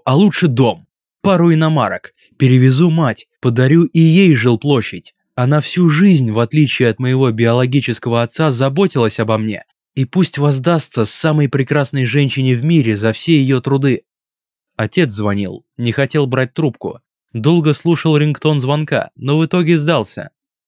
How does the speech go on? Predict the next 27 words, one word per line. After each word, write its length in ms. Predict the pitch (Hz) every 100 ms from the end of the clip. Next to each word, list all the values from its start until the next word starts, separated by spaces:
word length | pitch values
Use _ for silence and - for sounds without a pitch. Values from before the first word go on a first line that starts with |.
| -
Объяснил 540 | 123 117 135 - 175 170
ему 280 | 156 160
про 200 | 156 147
свой 240 | 127 147 151
переезд. 600 | 151 160 156 92 - _ _
К 60 | -
удивлению, 760 | 113 113 120 131 127 123 123
он 200 | - 120
не 80 | 135
стал 260 | - 214 156
кричать. 540 | 107 104 - - _ _ _ _ _
Спокойная 640 | - 117 127 156 147 143
беседа 480 | 123 135 - 170 113
с 140 | -
ним 220 | 110 98
ввела 280 | 98 117 151
меня 300 | 156 156 156
в 40 | -
ступор. 480 | - 170 107 98 _ _ _
Сам 320 | - - 143 131
не 80 |
свой, 480 | 139 - 143 98 - _ _ -
как 240 | 123 104
будто 480 | 110 139 - 131 120
его 320 | - 120 131 123
кто-то 320 | - 135 127
подменил. 580 | 135 127 160 160 120